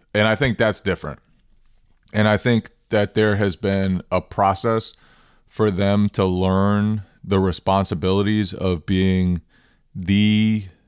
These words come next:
number one and the number two. Um, I think that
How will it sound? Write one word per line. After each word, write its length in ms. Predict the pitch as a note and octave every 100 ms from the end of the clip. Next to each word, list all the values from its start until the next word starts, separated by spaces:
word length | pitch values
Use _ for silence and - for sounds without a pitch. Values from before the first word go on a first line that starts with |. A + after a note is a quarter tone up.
| _ -
number 300 | G2 G2 G2
one 280 | F#2+ G2 G2
and 160 | F2
the 80 | F2+
number 280 | G2 F#2+ F#2+
two. 380 | - F#2+ G2 G#2+ _ _ _ _ _ _ -
Um, 640 | F2 F#2 F2+ F2 E2 D#2+ - _ _ _
I 160 | F2+ G2
think 440 | - A2+ G#2 - _
that 460 | - G2 F#2 F2